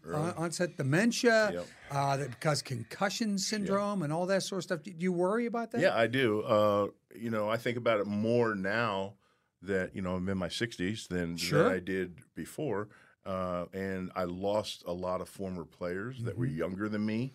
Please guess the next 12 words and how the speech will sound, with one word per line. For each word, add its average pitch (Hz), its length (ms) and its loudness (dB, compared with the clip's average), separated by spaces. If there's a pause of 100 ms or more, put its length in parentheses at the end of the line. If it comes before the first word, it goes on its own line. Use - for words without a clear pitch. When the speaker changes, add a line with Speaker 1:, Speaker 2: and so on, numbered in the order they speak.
(240)
Speaker 2:
Mm-hmm. 127 120 -4
Speaker 1:
along 202 260 0
the 101 80 -4
way 101 240 2
here. 120 300 -4 (420)
Um, 87 560 -4 (160)
and 87 440 -6
yeah, 101 320 -2 (100)
yeah, 104 240 2
so 120 300 2
I 120 100 8
do. 135 400 2